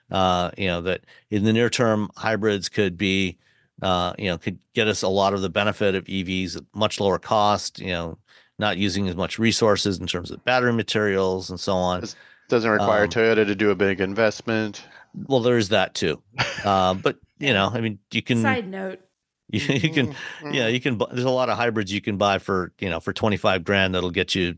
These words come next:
Speaker 1: you know, forty to fifty miles per gallon. Uh, and that gets you most of the benefit you're gonna get from driving an E V, especially in terms of lifetime emissions. Um,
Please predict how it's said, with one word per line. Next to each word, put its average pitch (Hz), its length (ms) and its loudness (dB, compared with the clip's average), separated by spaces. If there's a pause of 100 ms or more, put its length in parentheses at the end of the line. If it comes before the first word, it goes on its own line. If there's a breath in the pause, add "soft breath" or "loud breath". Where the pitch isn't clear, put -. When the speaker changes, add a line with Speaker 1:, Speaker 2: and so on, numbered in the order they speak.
Speaker 1:
you 98 80 -2
know, 87 100 -4
forty 95 380 0
to 85 100 -4
fifty - 300 -6
miles 90 260 0
per 90 140 -10
gallon. 95 420 0 (480 loud breath)
Uh, 90 540 2
and 95 360 0 (720 soft breath)
that 123 220 -2
gets 143 180 -2
you 139 80 2
most 120 380 0
of 117 40 -6
the 110 60 2
benefit 117 420 0
you're 107 80 -8
gonna 101 160 -4
get 104 160 -2
from 98 160 -6
driving 98 360 0
an 90 80 -6
E 98 180 0
V, 101 460 2
especially 110 460 0
in 90 80 -6 (600)
terms 117 220 0
of 92 140 -2
lifetime 101 480 0
emissions. 87 580 -2 (460 soft breath)
Um, 87 640 2